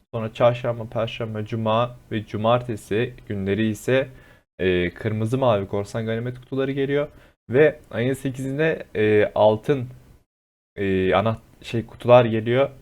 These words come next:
Onları, yani hangi gün oluyor? Pazartesi, salı, çarşamba, perşembe, cuma günü altın anahtarlı kutular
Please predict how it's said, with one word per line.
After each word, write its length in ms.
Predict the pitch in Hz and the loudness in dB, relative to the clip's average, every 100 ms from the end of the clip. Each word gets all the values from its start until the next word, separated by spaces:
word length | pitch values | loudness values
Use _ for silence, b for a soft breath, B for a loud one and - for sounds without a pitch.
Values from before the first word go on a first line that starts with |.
| - | -10
Onları, 500 | - 101 104 107 - - - - | -6 -2 0 0 -2 -8 -20 -10
yani 220 | 98 98 | -6 -6
hangi 340 | 101 113 117 107 | -4 -4 -4 -4
gün 100 | 98 | -4
oluyor? 180 | 101 | -4
Pazartesi, 380 | 107 107 107 - | -4 -6 -6 -6
salı, 200 | - 104 101 | -10 -10 -6
çarşamba, 400 | 107 104 104 98 | -6 -4 -8 -6
perşembe, 400 | 107 - 127 123 | -6 -6 -6 -2
cuma 340 | 123 117 120 | 2 6 4
günü 360 | 117 110 120 156 B B B _ _ | 4 -2 -4 -6 B B B _ _
altın 460 | - 110 110 - 143 | 0 2 2 -4 -6
anahtarlı 840 | - 110 113 - 117 113 123 147 - _ _ | -4 -2 -4 0 0 2 0 -2 -4 _ _
kutular 480 | - - 113 113 117 | -20 -6 2 2 2